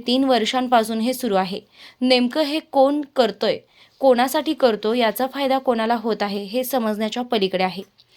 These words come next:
एका खाजगी संस्थेला पाणी पुरवठा करताना पुरवठा अभियंत्यानं शहरातील नागरिकांचा विचार करायला पाहिजे.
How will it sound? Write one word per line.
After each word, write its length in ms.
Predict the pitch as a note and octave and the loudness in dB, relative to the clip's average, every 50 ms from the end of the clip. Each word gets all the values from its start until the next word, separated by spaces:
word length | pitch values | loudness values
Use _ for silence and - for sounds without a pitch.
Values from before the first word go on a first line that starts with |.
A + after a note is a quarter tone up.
| - - - - - - | -20 -20 -20 -20 -8 -4
एका 180 | - B3 C#4 D4+ D4+ | -2 -2 0 -2 -2
खाजगी 400 | - D4 C#4+ B3+ A#3 A#3+ D4+ E4 | 2 2 4 4 4 2 -2 -2
संस्थेला 460 | D#4+ E4+ D4 C#4+ C4 C#4+ C4+ A#3 A#3 | -2 0 -2 -2 0 0 2 2 2
पाणी 280 | B3 A#3+ B3+ A#3 A3 A3+ | 2 2 2 2 2 0
पुरवठा 380 | A#3 C4 B3+ B3+ B3+ B3 C4+ C#4 | -2 -2 0 0 0 0 0 0
करताना 520 | C4 C4 A#3 A3 A3 A#3 A3+ A3 G#3+ A#3 | 0 0 0 2 0 0 0 0 0 -2
पुरवठा 480 | A#3+ A#3+ B3 A3 G#3+ A3 A3 B3 C4 B3 | 0 0 0 0 0 0 0 2 0 2
अभियंत्यानं 580 | A3+ B3 B3+ C4 A#3+ A#3 A3 A#3 A3+ A3+ A#3+ A#3+ | 2 2 2 2 2 2 2 0 0 0 -2 -4
शहरातील 580 | - C4 B3+ G#3+ A#3 A3+ A#3 A#3 A#3+ C4 C4 | -4 -6 -4 -4 -2 -2 -2 -2 -2 -2 -2
नागरिकांचा 640 | C4 B3+ A#3+ A3 A3 A3+ A3 - A3+ A3+ A3 A#3 B3 | 0 0 0 0 -2 -4 -2 -2 -2 -2 -2 -4 -4
विचार 320 | A3+ A3+ G#3 - A#3 A#3 | -4 -4 -4 -4 -4 -4
करायला 400 | A#3+ A#3+ - G#3 G3 F#3 F3 F#3 | -4 -2 0 2 2 2 2 0
पाहिजे. 380 | F3+ G3+ F#3+ F3 G3+ F#3+ - | -2 -4 -8 -10 -8 -10 -10